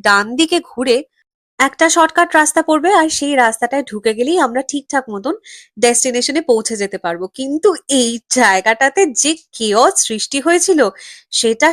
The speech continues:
সত্যিই আমাদের কাছে একটা নতুন ব্যাপার। আমরা কোনোদিন ভুলবো না এই অভিজ্ঞতা। যদিও ওই শর্টকাট রাস্তা ধরে কিন্তু আমরা ঠিকঠাক ডেস্টিনেশনে পৌঁছে গেছিলাম।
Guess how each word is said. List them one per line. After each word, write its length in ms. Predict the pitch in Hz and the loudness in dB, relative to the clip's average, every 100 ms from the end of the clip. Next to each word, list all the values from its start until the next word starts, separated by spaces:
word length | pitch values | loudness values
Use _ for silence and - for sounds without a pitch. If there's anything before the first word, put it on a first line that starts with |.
| 320 | 0
সত্যিই 460 | 240 202 _ 277 330 339 | -4 -4 _ -2 0 2
আমাদের 260 | 240 233 247 | 2 0 2
কাছে 160 | 254 277 | 0 0
একটা 120 | 262 277 220 | -2 -2 -4
নতুন 260 | 202 247 254 | -4 -4 0
ব্যাপার। 240 | 208 180 196 196 | 0 2 0 0
আমরা 160 | 208 226 220 | 0 -4 -4
কোনোদিন 360 | 220 247 285 285 - | -4 -2 -2 -6 -8
ভুলবো 340 | 220 220 214 233 | -8 -2 0 0
না 60 | 214 - - - 208 | 0 -4 -16 -8 -2
এই 80 | 240 254 202 | 0 2 0
অভিজ্ঞতা। 500 | 220 - 180 175 165 - - - 190 226 | -2 -6 -8 -8 -10 -12 -20 -18 -2 2
যদিও 340 | 240 294 339 403 - _ _ - 262 | 4 4 2 0 -6 _ _ -6 2
ওই 100 | 381 466 | 2 4
শর্টকাট 400 | 349 311 - 320 277 | 2 2 2 0 2
রাস্তা 240 | 240 233 285 220 | 0 0 -2 -2
ধরে 160 | 220 226 | -6 -6
কিন্তু 200 | 262 294 | -8 -2
আমরা 220 | 330 254 320 - | 0 0 -2 -6
ঠিকঠাক 500 | - 302 - - 269 - 208 | -10 -10 -10 -2 -2 -2 -6
ডেস্টিনেশনে 560 | 202 - 202 202 285 339 | -6 -6 -8 -8 -6 -4
পৌঁছে 240 | 214 175 175 | -4 -4 -6
গেছিলাম। 360 | 170 - 165 | -6 -8 -10